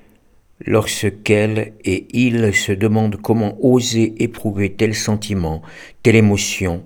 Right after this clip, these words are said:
avoir telle réaction, alors que leur frère et leur sœur va si mal, que leur famille a besoin d'eux, d'un soutien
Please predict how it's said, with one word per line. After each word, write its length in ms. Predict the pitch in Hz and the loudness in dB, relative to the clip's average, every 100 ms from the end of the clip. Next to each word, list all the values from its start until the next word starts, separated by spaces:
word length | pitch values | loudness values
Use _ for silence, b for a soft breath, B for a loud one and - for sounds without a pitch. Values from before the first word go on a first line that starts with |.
| b b b b b - | b b b b b -4
avoir 440 | 104 101 101 - | 0 2 0 2
telle 200 | 123 117 | 4 4
réaction, 680 | 113 110 107 - 113 110 110 B B B B | 4 2 0 -4 -2 -2 -2 B B B B
alors 320 | - 117 113 | 4 6 6
que 100 | - | 4
leur 240 | 110 107 107 | 4 4 0
frère 340 | - 120 110 | -2 0 2
et 60 | 104 | 2
leur 200 | 101 - | 0 -2
sœur 600 | - - 104 117 110 - b b - | -6 -2 0 -2 -6 -12 b b -8
va 80 | |
si 260 | 90 - 85 | -6 -6 -6
mal, 460 | 85 92 104 - - b b b b - | -4 -2 -4 -6 -12 b b b b -2
que 80 | |
leur 200 | 101 98 - | 0 0 -4
famille 520 | - 110 110 117 104 | 0 2 2 0 -4
a 60 | |
besoin 440 | 101 104 95 98 98 | -2 -4 -2 -2 -2
d'eux, 320 | 90 92 - - b b b b - | -2 -6 -6 -18 b b b b -2
d'un 180 | 101 | 0
soutien 680 | 92 - 110 - 107 104 | 0 -6 -6 -4 -2 -2